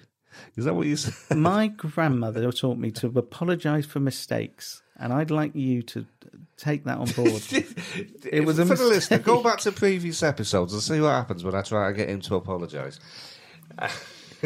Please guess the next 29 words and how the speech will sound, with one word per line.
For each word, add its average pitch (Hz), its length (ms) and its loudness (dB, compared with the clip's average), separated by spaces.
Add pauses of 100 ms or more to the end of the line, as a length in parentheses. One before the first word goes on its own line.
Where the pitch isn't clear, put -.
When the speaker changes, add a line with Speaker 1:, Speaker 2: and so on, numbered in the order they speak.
(160)
Speaker 2:
Yeah, 143 240 6
but 143 200 2
if, 170 200 0
if 165 240 -2
it's 175 160 -6
clearly 185 360 0
a 170 40 0
mistake 147 400 0
that's 123 240 -2
on 131 160 4
record, 104 540 -2 (380)
that 123 260 -6 (160)
it 139 160 -6 (120)
was 135 240 -4
Jubilee. 147 540 0
You 135 160 2
said 160 280 -4
it 175 120 -4 (180)
maybe 180 300 -6
three 165 320 -2
times. 143 640 -4 (400)
Speaker 1:
Yeah, 131 240 -4 (120)
I'll 131 80 -14
say 95 220 4
it. - 180 -8 (320)
I'll - 100 -12
say 85 200 0
it - 80 -8
more 117 260 0